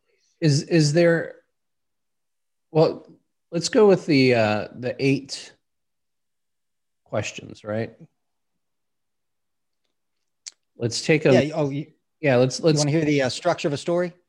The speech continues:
Speaker 1: Right. Let's take 'em step by step and just kinda, here's what, here's what we could do. Give 'em an example and then tell 'em what the questions are. So, like, a short two-minute story, and then,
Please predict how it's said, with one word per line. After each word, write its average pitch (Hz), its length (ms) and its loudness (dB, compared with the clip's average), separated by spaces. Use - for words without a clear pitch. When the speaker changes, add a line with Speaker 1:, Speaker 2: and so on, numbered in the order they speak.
Speaker 1:
Right. 127 220 0
Let's 139 240 -4
take 175 160 0
'em 151 140 2
step 139 320 0
by 123 160 0
step 113 400 -2
and 113 160 0
just 117 300 -4
kinda, 131 460 0
here's 190 280 4
what, 156 280 4
here's 151 220 4
what 143 120 4
we 120 120 0
could 110 120 -4
do. 92 160 -4
Give 139 180 2
'em 185 140 6
an 165 80 6
example 120 880 2
and 127 140 2
then 123 140 4
tell 123 220 2
'em 110 100 0
what 110 120 0
the 117 80 -6
questions 101 560 -6
are. - 240 -12
So, 110 460 0
like, 113 380 -4
a 117 180 -2
short - 480 0
two-minute 127 640 2
story, 139 540 0
and 120 160 0
then, 110 480 -2